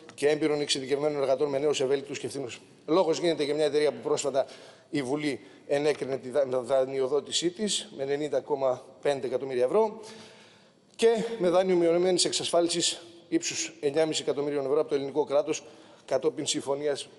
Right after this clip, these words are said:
με την Ευρωπαϊκή Ένωση. Οι εργαζόμενοι δίνουν τους τελευταίους μήνες στο δικό τους αγώνα <coughs> και αντιτίθενται στο σχέδιο εργα-, εργολαβιοποίησης του Πρίνου,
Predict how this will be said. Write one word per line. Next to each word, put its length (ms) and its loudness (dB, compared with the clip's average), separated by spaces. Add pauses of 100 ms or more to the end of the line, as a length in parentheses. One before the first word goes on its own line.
με 120 -4
την 140 -6
Ευρωπαϊκή 340 -2
Ένωση. 220 -8
Οι 20 -2
εργαζόμενοι 460 2 (600)
δίνουν 340 0
τους 140 -4
τελευταίους 420 2
μήνες 200 2
στο 100 0
δικό 240 0
τους 100 -4
αγώνα 380 2 (720)
<coughs> 840 -16
και 120 4
αντιτίθενται 680 0 (680)
στο 180 -2
σχέδιο 380 2
εργα-, 300 2
εργολαβιοποίησης 800 2
του 120 -8
Πρίνου, 320 0